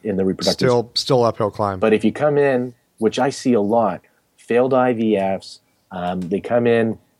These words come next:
Speaker 1: age forty, told it's advanced maternal age, told they need to do donor eggs. And when we look at them, they're, like, behaving biologically fifty. Sorry, yes, bi-, biologically fifty, their body's behaving, but chronologically they're forty.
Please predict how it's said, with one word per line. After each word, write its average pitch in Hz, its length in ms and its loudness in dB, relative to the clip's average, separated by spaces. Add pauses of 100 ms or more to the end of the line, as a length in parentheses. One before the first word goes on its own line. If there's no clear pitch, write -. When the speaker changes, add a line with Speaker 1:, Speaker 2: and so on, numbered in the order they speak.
(600)
Speaker 1:
age 120 280 2
forty, 107 560 2
told 113 340 0
it's 104 140 -2
advanced 107 340 -4
maternal 113 260 0
age, 104 300 -2
told 127 360 0
they 120 80 2
need 113 120 0
to 120 80 2
do 120 140 2
donor 110 320 0
eggs. 90 300 -4 (440)
And 113 140 0
when 117 160 2
we 156 100 2
look 156 260 2
at 104 200 0
them, 110 300 -6 (280)
they're, 113 240 0
like, 127 220 0
behaving 127 420 -2
biologically 104 640 0
fifty. 120 560 -2 (100)
Sorry, 117 420 0 (120)
yes, 123 280 -2
bi-, - 320 -6
biologically 113 680 0
fifty, 117 420 -4
their 101 120 -2
body's 104 320 0
behaving, 113 500 -2
but 92 200 -8
chronologically 110 800 -2
they're 90 120 -4
forty. 87 440 0